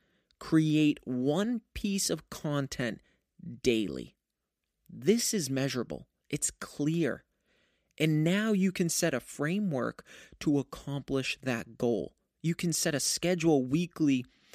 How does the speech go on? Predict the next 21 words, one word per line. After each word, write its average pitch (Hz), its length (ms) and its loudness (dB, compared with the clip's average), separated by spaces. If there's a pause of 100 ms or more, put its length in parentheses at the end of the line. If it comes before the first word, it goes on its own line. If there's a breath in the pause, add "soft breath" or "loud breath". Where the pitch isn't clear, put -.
(140 loud breath)
with 147 200 0
what 143 160 2
you 156 220 2
are 131 100 2
thinking 147 420 -4
for - 140 -6
content 180 680 -2
a 127 80 2
week 139 260 2
in 127 80 -2
advance 160 540 -2 (320 loud breath)
and 143 120 -2
how 156 160 0
to 151 120 0
achieve 135 400 -2
it. - 140 -12 (500)
You 151 180 4
also 196 360 2
know 156 300 2 (360 loud breath)
if 156 280 0
you've 156 340 0